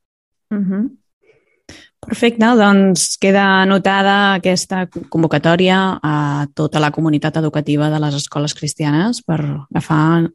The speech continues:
anar omplint autocars, camí de T Z per la, pel pont de la Puríssima. <laughs> Ah, trobareu tota la informació al web. Sí que, ja que estem aquí, eh, parlant d'experiències espirituals i tota, tota aquesta vessant,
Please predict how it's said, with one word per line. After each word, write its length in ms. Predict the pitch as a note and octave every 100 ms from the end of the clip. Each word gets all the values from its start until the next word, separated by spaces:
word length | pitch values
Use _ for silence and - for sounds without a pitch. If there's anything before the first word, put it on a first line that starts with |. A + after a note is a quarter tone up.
| _
anar 240 | F3+ D#3 D3
omplint 320 | D#3 G#3+ B3
autocars, 560 | G#3 F#3+ F#3+ A3+ B3 -
camí 220 | F3+ G3
de 100 | F#3
T 120 | F3
Z 340 | E3 F3 F#3 F3
per 120 | D#3+
la, 140 | D3+ C#3+ C#3 - - E3+
pel 140 | D#3+
pont 160 | E3 D3
de 60 | D3+
la 80 |
Puríssima. 580 | D3 C#3+ D3+ F#3+ G3+ D4+ -
<laughs> 720 | E3 - - - - - - - - _ -
Ah, 220 | F#3 F3
trobareu 300 | E3 F#3 F#3
tota 160 | F3+ F3+
la 60 | F3
informació 500 | F3 D#3+ D#3 - D3+
al 120 | D3
web. 220 | D3+ G#3 - - - - - - _ - -
Sí 240 | A3 A3
que, 100 | A#3 A3+ A3+ A3 A3
ja 80 | F#3+
que 80 | F#3+
estem 240 | F#3 F#3+ G3
aquí, 220 | F3+ G3+
eh, 240 | G3 G3 -
parlant 280 | F3+ F#3+ F#3
d'experiències 640 | F3+ - F3+ F#3 F#3 F#3
espirituals 800 | - F3 D#3+ F3 F#3 A3 G3+ F#3+
i 480 | F#3+ F#3 F3 E3+ E3+ E3+
tota, 720 | E3+ E3+ E3 D#3+ E3+ E3 F3 E3+
tota 220 | E3 E3+
aquesta 540 | E3 D#3+ F3+ E3+ E3 E3
vessant, 640 | E3+ E3+ G3 F#3 F3+